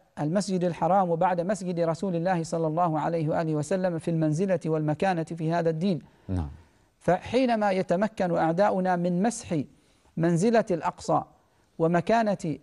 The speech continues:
Speaker 1: القدس من ذاكرة شبابنا وأجيالنا، فإن الدائرة بعد ذلك ستدور على سائر المقدسات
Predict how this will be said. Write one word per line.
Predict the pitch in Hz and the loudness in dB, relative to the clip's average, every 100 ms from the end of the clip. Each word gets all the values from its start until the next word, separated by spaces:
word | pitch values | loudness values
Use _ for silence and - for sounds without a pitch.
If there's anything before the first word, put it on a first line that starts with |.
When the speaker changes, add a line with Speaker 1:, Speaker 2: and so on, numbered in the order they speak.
| - | 0
Speaker 1:
القدس | 170 - 214 156 - - _ _ _ _ | 2 2 0 0 -12 -20 _ _ _ _
من | 170 208 202 | 0 2 4
ذاكرة | 190 180 240 233 226 202 | 4 4 4 2 2 0
شبابنا | 180 170 220 196 185 175 | -2 2 2 2 0 0
وأجيالنا، | 165 156 151 214 208 196 208 214 - _ _ _ _ | 0 -2 0 2 2 2 0 -2 -4 _ _ _ _
فإن | 180 196 208 190 | -2 0 0 -2
الدائرة | 170 160 165 202 185 170 | 0 0 2 0 0 0
بعد | 165 180 160 | 0 0 0
ذلك | 160 185 170 170 | 0 -2 -2 -6
ستدور | 156 156 147 165 214 185 | -6 -4 -4 -2 0 0
على | 160 160 | 0 -2
سائر | 151 190 190 165 | -2 -2 0 0
المقدسات | 165 156 - 156 151 143 202 | -2 -2 -2 -2 -2 0 0